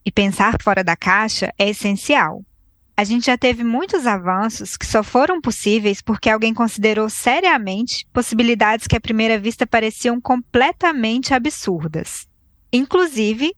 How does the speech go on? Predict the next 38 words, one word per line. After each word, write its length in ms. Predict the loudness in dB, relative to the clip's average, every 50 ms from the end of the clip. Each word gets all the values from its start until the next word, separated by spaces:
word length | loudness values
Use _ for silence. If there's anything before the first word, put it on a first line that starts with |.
| _ 2
algumas 460 | 2 2 2 0 0 0 0 0 0
das 160 | 0 -2 -2
ideias 380 | 0 0 2 2 2 2 2 2
da 120 | 0 0
física 540 | 0 _ -2 -2 -2 -2 -4 -2 -2 -4 -2
quântica 460 | 0 0 0 0 0 -2 -2 -4 -4
surgiram 520 | -2 0 0 0 2 2 2 2 2 2
exatamente 720 | 0 2 2 2 2 2 0 -2 -2 -2 -2 -2 0 0 -2
assim, 420 | -2 -2 -2 -4 -4 -4 -4 -8 -14 _ _ _
como 180 | -2 0 2 2
a 60 | 2
gente 220 | 2 0 0 2
vai 160 | 2 2 2 2
ver 160 | 0 0 0
no 80 | 0
próximo 340 | 0 0 0 0 0 -2 -4
episódio. 640 | -2 -2 -2 0 0 -2 -2 -2 -6 -8 -10 -10 _ _ _ _ _ _ _ _ _ _ _ 0
Mas 160 | 0 0 0
no 120 | 0 -4 -4
fim 180 | -4 -4 0
das 260 | 0 0 0 0 -4 -2
contas, 680 | 0 0 2 2 0 -4 -6 -8 -8 -8 -10 -16 -20 _ _ _
a 140 | 0 0
gente 240 | 2 0 -2 -4 -4
precisa 400 | -4 -2 -2 -2 0 0 0 0
sempre 480 | -2 0 0 0 0 0 2 0 0 2
tomar 300 | 2 2 2 2 2 0
o 60 | 0
cuidado 460 | -2 -4 -2 0 0 0 0 0 -2
de 180 | -2 -2 -4 -4
ver 420 | -2 0 2 2 2 2 -2 -4 -10 _ _
se 160 | -4 0 0
a 80 | 0
ideia 400 | 0 2 2 2 2 2 2 0
que 120 | 0 0 -2
a 20 |
gente 240 | 0 0 -2 -2 -2
defende 640 | -2 -4 -2 0 0 0 2 2 0 -2 -2 -4